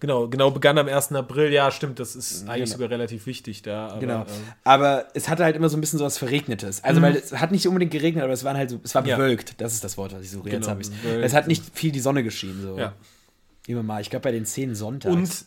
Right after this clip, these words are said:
Speaker 1: ja, und ganz am Anfang, das fand ich ganz cool, in dieser allerersten, dieser Eingangsszene, da siehst du einen Regenbogen.
Speaker 2: Ja.
Speaker 1: Und, äh, ich dachte, in was für einem Film bin ich hier? Weil das sah wie so ein richtiges, so ein, so ein Bild, was du aus so einem Märchen so
Speaker 2: Ja,
Speaker 1: rausnimmst.
Speaker 2: als er vom Hafen da kommt.
Speaker 1: Mhm.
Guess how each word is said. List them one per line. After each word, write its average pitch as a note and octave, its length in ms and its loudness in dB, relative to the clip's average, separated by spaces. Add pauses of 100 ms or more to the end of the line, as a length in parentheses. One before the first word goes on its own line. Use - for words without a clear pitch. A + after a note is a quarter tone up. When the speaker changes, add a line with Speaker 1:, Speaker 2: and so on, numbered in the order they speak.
(120)
Speaker 1:
ja, C#3+ 260 0
und D#3 340 -4
ganz G3 360 -2
am D#3+ 160 -4
Anfang, C#3 600 -6 (380)
das D#3 220 -2
fand C#3+ 240 -4
ich - 180 -16
ganz F3+ 380 -6 (120)
cool, D3 200 -6
in B2+ 100 -12
dieser B2 320 -10
allerersten, E3 680 0
dieser B2+ 200 -8
Eingangsszene, C3+ 520 -6
da A#2 100 -4
siehst C#3 220 -8
du B2 40 -8
einen A#2 80 -6
Regenbogen. G2+ 440 -6 (480)
Speaker 2:
Ja. C3+ 180 2 (400)
Speaker 1:
Und, D#3+ 160 2
äh, D#3+ 160 2
ich D3+ 160 -4
dachte, E3 400 -2
in D3 140 -4
was D#3 160 0
für D3+ 80 -4
einem B2+ 80 -4
Film F3 260 -2
bin C3 140 -8
ich B2 120 -8
hier? C3+ 140 -4
Weil B2+ 100 -2
das C3 140 -2
sah D3 220 0
wie D#3 40 -4
so C#3+ 140 -4
ein C#3+ 60 -4
richtiges, D#3+ 320 -2
so D3 100 0
ein, C#3+ 160 -2
so C3 100 -4
ein C3+ 80 -4
Bild, D#3 200 2
was C#3+ 120 -4
du C3 100 -4
aus B2+ 120 -6
so C3+ 60 -2
einem B2+ 180 -6
Märchen C#3+ 400 0
so A#2 80 -8
Speaker 2:
Ja, C3 100 -4
Speaker 1:
rausnimmst. C3+ 360 4
Speaker 2:
als C3+ 160 2
er C#3 80 0
vom B2+ 180 -4
Hafen C3 300 0
da G#2 100 -2
kommt. G#2 260 -6
Speaker 1:
Mhm. E3+ 300 6